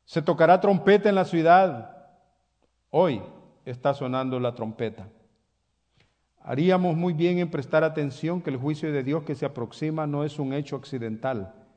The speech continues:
es algo que Dios ya preparó. Todo lo que ha ocurrido es porque Dios lo ha preparado. Castigo fueron e-, los castigos fueron un llamado de atención al pueblo, pero el pueblo no prestó atención.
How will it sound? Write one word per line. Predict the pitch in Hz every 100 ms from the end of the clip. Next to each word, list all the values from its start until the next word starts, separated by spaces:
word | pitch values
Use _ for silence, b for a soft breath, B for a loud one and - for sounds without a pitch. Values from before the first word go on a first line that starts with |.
| _ _ _ _ -
es | 123 123
algo | 127 127 120
que | 120 110
Dios | 127 120 - - _ _ _ _
ya | 107 113 117 113
preparó. | 107 98 95 98 - _ _ _ _ _ _ _ _ _
Todo | 147 170 170
lo | 147 131
que | 127
ha |
ocurrido | 131 131 127 147 107 80 - _ _ -
es | 110
porque | - 107 104
Dios | 107 131 131
lo | 110
ha | 107
preparado. | 107 101 107 107 101 98
Castigo | 98 - 151 170 156
fueron | 160 151 143
e-, | 147 156 165 - -
los | 135 123
castigos | 123 113 160 170 175
fueron | 170 160 165 156
un | 160
llamado | 151 135 131 165 185 170
de | 156
atención | 147 135 123 160 156
al | 147
pueblo, | 151 160 110 98 - b b b _
pero | 120 117
el | 107
pueblo | 131 147 139 139 - - _ _ _ _
no | 113 117 127 131
prestó | 117 104 - 143
atención. | 131 - 104 104 123 113 90